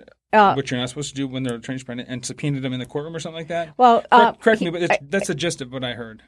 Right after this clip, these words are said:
Speaker 1: Yes, I think it was in a prosecutor's office,
Speaker 2: Prosecutor.
Speaker 1: or not? No, uh,
Speaker 2: Is he
Speaker 1: he, no, he was in a, he was in a room with a, uh, the defendant. He went into a room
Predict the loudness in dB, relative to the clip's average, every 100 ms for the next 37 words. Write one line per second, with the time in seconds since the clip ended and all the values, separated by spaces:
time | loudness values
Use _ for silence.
0 | 2 6 6 4 2 2 2 0 2 2
1 | 4 0 0 -2 -2 0 -2 -2 -2 0
2 | 0 2 0 2 -2 -2 2 4 6 4
3 | 4 4 4 2 0 2 4 4 2 4
4 | 4 6 2 2 2 4 4 2 -6 -6
5 | -4 -2 0 4 4 2 0 -2 0 -4
6 | -2 0 0 -2 -4 -4 -4 -6 -6 -4
7 | 0 0 2 0 0 -6 _ _ _ _
8 | _ _ _ _ _ -4 0 6 6 6
9 | 4 0 0 2 0 -2 -2 -2 -4